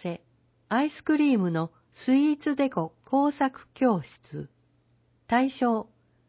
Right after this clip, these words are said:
小学生まで。未就学児は保護者同伴なら可。定員、二十人。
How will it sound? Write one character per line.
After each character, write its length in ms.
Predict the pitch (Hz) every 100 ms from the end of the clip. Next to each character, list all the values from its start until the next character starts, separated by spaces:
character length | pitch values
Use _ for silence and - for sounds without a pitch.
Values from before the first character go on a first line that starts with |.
| _ -
小 300 | 269 294 311
学 220 | 302 - -
生 200 | 185 170
ま 180 | 170
で。 200 | 156 139 _ _ _ _ _ _
未 200 | 220 226 -
就 160 | 311 311
学 280 | 302 294 240
児 140 | 170
は 200 | 160 151 _ _ _
保 180 | 214 240
護 120 | 302
者 180 | - 180
同 240 | 196 220
伴 240 | 214 220 208
な 120 | 196
ら 160 | 139 - _
可。 240 | - 165 - _ _ _ _ _ _ _ _ _ _ _ _ _ -
定 280 | 262 262
員、 300 | 254 233 226 - _ _ _ 208
二 200 | 226 220
十 280 | 294 285
人。 320 | 190 156 143